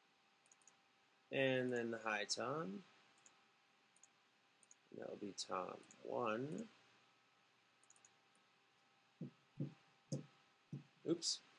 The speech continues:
The reason we don't hear anything is because the volume's down. So let's turn up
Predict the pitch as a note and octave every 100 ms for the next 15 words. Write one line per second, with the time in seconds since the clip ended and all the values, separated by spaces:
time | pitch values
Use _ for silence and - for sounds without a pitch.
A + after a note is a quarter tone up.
0 | - - - - - C3+ C3 B2 B2+ F#3
1 | E3+ C3 C#3 C#3+ - A#2 - A#2+ A#2+ A2+
2 | A2 G#2 G#2 G2+ G2 F#2+ - - - -
3 | - - - G2 F#2+ -